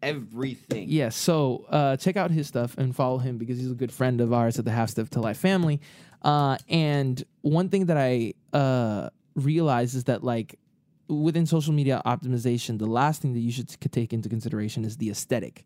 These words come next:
Speaker 1: Yeah.
Speaker 2: You know what I'm saying? Like, so the first thing you gotta worry about is commenting on every single comment, right?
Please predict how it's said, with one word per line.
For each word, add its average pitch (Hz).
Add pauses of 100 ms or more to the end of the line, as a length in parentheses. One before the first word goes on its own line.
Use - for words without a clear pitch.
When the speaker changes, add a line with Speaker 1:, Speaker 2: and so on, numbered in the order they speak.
Speaker 1:
Yeah. 92 (300)
Speaker 2:
You 131
know 131
what 131
I'm 127
saying? 127
Like, 123 (200)
so 143 (180)
the 151
first 214
thing 196
you 180
gotta 170
worry 160
about 151
is 139
commenting 143
on 127
every 127
single 147
comment, 110 (280)
right? 120